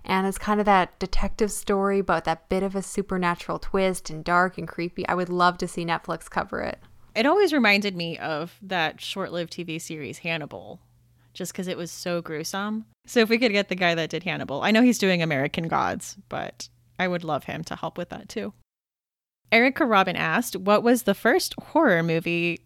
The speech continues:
Speaker 2: slash book you watched slash read?" I don't remember a book. I will say the first horror movie I watched was Nightmare on Elm Street four at my cousin's house, and I was very young.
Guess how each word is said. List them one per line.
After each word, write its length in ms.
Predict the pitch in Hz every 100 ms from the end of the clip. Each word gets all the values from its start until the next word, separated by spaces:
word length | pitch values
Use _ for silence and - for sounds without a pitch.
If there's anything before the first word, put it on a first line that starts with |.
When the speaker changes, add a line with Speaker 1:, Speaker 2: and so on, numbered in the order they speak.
| -
Speaker 2:
slash 400 | - 180 170 -
book 340 | 175 175 175
you 200 | 180 160
watched 400 | - 165 - - -
slash 320 | - 156 - -
read?" 180 | - - _ _
I 80 | 196
don't 300 | 180 190 185
remember 720 | 190 190 185 185 180 175 170 -
a 40 |
book. 460 | 175 165 160 254 - _ _ _
I 160 | 190 196
will 240 | 180 202
say 180 | - 226
the 100 | 208
first 340 | - 190 185
horror 240 | 208 190 180
movie 340 | 180 175 175
I 120 | 165
watched 460 | 165 165 160 - -
was 480 | 185 170 160 165 -
Nightmare 400 | 180 214 254 254
on 160 | 233
Elm 220 | 160 185
Street 400 | 196 - 190 165
four 640 | - 339 370 185 175 175 208 _ _ _ _
at 200 | 185 185
my 180 | 185 175
cousin's 440 | - 240 220 165
house, 440 | - 139 151 - - - _
and 580 | 202 202 190 190 190 190 -
I 140 | 190
was 180 | 185 175
very 360 | 175 190 247 240
young. 460 | 180 151 165 165